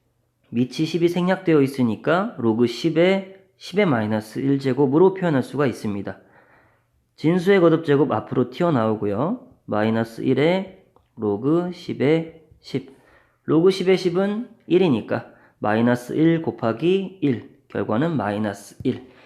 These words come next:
그래서 네 번째 문제의 정답은 마이너스 일이 됩니다. 문제 일 번에서는 진수가 십의 거듭제곱 형태로 나왔을 때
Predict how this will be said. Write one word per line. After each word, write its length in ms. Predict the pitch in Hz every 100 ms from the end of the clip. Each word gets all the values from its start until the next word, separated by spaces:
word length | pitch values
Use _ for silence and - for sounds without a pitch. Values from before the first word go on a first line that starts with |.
| _ -
그래서 560 | - 110 110 175 143 - - _ _
네 240 | 113 113 117
번째 440 | 127 120 160 165
문제의 500 | 123 117 110 117 117
정답은 720 | 110 107 107 117 165 202 220 - -
마이너스 480 | 95 110 107 - 147
일이 160 | 160
됩니다. 460 | 131 98 98 90 - _ _ _ _ _ _
문제 360 | 123 147 160 180
일 140 | 208
번에서는 640 | 220 202 156 131 135 170 107 - _ _ _ _ _ _
진수가 720 | - 156 180 190 127 113 110
십의 340 | - 175 175
거듭제곱 600 | - 123 143 - 147 143
형태로 360 | 160 160 160 156
나왔을 600 | 110 113 120 110 107 -
때 440 | 165 185 202 -